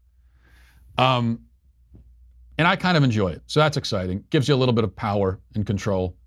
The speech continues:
And so I'm in favor of their seating policy, actually. Um, from Rachel says, "Dear, dear great and future ruler of all of our pathetic lives, I have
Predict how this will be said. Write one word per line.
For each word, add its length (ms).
And 140
so 100
I'm 100
in 80
favor 320
of 80
their 160
seating 240
policy, 340
actually. 360
Um, 480
from 260
Rachel 340
says, 260
"Dear, 340
dear 260
great 300
and 100
future 280
ruler 340
of 140
all 280
of 80
our 120
pathetic 400
lives, 360
I 60
have 140